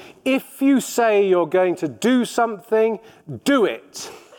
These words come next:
Deliver on your word. Because if you don't deliver on your word, people won't listen to you really more than once,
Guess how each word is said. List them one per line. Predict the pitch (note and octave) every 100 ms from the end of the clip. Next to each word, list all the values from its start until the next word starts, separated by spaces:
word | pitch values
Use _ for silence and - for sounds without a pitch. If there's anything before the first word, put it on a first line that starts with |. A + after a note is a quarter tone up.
| - _ _ _ _ _ _ _ -
Deliver | F#3+ G#3 A#3+ F#3 E3 E3+
on | E3+ F3+ F#3
your | F#3 F3
word. | F3 G3+ C#3+ A2+ F#2+ F#2+ - _ _ _ _ _ _ _ _ _
Because | D3+ G3
if | G3
you | G3+
don't | F#3+ D4 A#3
deliver | F3 F3 D#3 D#3+
on | D#3 C#3+
your | C3+
word, | B2 A#2+ A2 A#2+ D3+ - _ _ _ _ _ _ _ _ _ _ _ _
people | - A#3 A#3
won't | A3 G3
listen | G3+ G#3 G3+
to | - F#3+
you | F#3+
really | E3+ F#3 B3 A#3+ F#3 C#3 C#3 - -
more | E3+ D#3+ E3
than | E3
once, | E3+ D#3+ G#3 - _ -